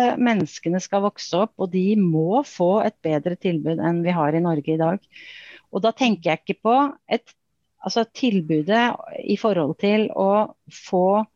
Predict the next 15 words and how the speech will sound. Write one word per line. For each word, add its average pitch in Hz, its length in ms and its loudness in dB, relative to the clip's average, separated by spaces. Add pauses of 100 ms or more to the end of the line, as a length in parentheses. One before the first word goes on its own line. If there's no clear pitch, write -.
(100)
friske - 500 -4
og 185 80 2
levende 170 320 2
barn 254 240 2
er 202 160 2
på 196 140 -2
det 214 120 0
aller, 175 320 0
aller 165 380 0
høyeste 165 560 -2
nivå 170 300 2
i 196 100 0
Norge. 190 360 0 (1120)
Men, 220 300 2 (240)
men 214 320 0